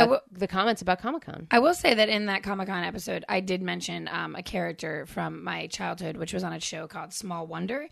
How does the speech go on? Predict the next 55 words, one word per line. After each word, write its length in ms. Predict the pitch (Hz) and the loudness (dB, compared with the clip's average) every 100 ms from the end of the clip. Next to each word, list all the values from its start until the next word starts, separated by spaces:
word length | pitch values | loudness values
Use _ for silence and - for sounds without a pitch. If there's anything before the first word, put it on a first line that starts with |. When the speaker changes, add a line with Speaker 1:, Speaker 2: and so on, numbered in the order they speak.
| - | -4
Speaker 1:
Yes. 220 | 180 - 262 | 4 4 6
Speaker 2:
And 100 | 214 | 4
I, 60 | |
n-, 200 | 202 202 202 | 4 0 -2
I 60 | |
mentioned 420 | 202 196 196 185 | -2 -2 -2 -6
Vicky, 420 | 185 190 180 156 160 | -2 -2 -2 -6 -2
who 140 | 185 | 2
is 60 | 196 | 4
Speaker 1:
Yes. 180 | 175 | 4
Speaker 2:
the 80 | 190 | 2
child, 560 | 185 - 208 175 160 156 | -2 4 6 6 4 2
uh, 240 | - 160 | 2 2
robot 460 | 160 208 208 156 131 - | 10 12 12 6 0 -2
on 160 | 196 175 | 0 2
the 80 | |
show. 280 | 175 - 202 | 4 10 10
Speaker 1:
Uh-huh. 260 | 294 208 262 - - | 10 6 0 -2 0
Speaker 2:
Uh, 200 | 247 233 - _ | 6 6 6 _
I 240 | 240 254 233 208 | 10 10 6 0
had 160 | 208 220 | 4 4
done 140 | 294 | 4
a 60 | 311 | 2
little 180 | 226 196 | 2 0
research 320 | 185 185 180 | -2 -2 -4
just 100 | 170 | -6
'cause 140 | - | -2
I 80 | 202 | -2
became 340 | 202 220 233 220 | -2 0 0 2
fascinated 520 | 208 202 220 196 185 | 0 0 -2 -2 -2
with 100 | 175 | -2
whatever 240 | 175 170 | -2 0
happened 300 | 170 170 180 | 0 -2 -2
to 40 | 175 | -4
the 100 | 165 | -2
actress 320 | 151 165 180 | -2 -2 -4
that 160 | - - | -4 -4
played 400 | - 180 196 226 - - - | -2 0 0 -4 -12 -20 0
Vicky. 340 | 262 294 320 | 0 0 -2
Speaker 1:
Yeah. 220 | - 247 247 | 4 4 4
Speaker 2:
Um, 220 | 262 262 - | 2 -4 -2
and 180 | 240 220 | -4 -2
what 160 | 254 294 | 2 2
I 100 | 269 | 2
discovered 500 | 214 - 392 415 214 | 0 4 4 6 4
was 220 | 214 196 | 4 2
that 120 | 233 | 0
her 120 | 208 | 0
name 260 | 269 330 427 453 | 2 0 0 2
wasn't 380 | 349 320 320 262 - | 2 4 0 -4 -8
a, 80 | 240 - | -8 -8
a 120 | 233 - | -10 -10
human 560 | - - 392 403 262 185 | -16 -10 -6 -2 -2 -4
name, 240 | 160 147 | -8 -10
Vicky. 480 | - 139 - 85 | -14 -16 -16 -18